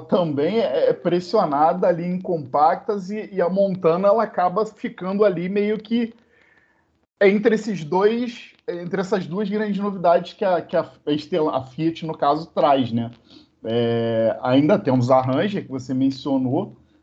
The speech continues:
né? E aí, pra gente também pegar, né, né, Miri G, assim, que também é um, é um, é um veículo de, de ticket médio elevado, né? E, e é um veículo que tá bem acima desse pacote de incentivos do governo, né? Desse, desse teto.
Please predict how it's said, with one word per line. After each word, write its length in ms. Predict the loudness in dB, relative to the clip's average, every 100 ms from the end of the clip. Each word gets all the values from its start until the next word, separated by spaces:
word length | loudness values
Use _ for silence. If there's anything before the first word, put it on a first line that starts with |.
| _
né? 260 | -4 -2 0
E 140 | 4
aí, 180 | 4 2
pra 140 | -2
gente 160 | -4 -2
também 260 | -4 -4 -8 _
pegar, 340 | 0 2 2
né, 220 | 2 -2 -2
né, 160 | -2
Miri 320 | 0 0 0
G, 180 | 0 0
assim, 400 | 0 0 -2 -2 -6 -20 _
que 120 | -2
também 340 | 0 2 0
é 60 | 0
um, 200 | -2 -2
é 60 | -2
um, 140 | -2
é 20 | -2
um 120 | 0
veículo 420 | -2 -2 -2 -4
de, 160 | -2 -4
de 140 | -8
ticket 360 | -12 -12 -10 -4
médio 500 | -2 0 0 -2 -4 -16 _ _ _ _ _ _ _ _
elevado, 800 | 4 6 6 4 4 4 2 -4
né? 320 | -4 -2 -2
E, 200 | -2 -4 -2
e 360 | -2 0 -2 -8 -20 _ -6
é 60 |
um 80 | -4
veículo 300 | 0 -2 -2
que 60 | 0
tá 120 | 2
bem 260 | 4 2 0
acima 480 | -2 -2 -2 0
desse 180 | 0 -4
pacote 360 | -2 -2 0 -4
de 100 | -6
incentivos 420 | -6 -6 -6 -6
do 80 | -6
governo, 480 | -6 -2 0 2 2
né? 140 | 0
Desse, 320 | -2 -10 -6
desse 260 | -6 -6 0
teto. 460 | 4 4 2 -12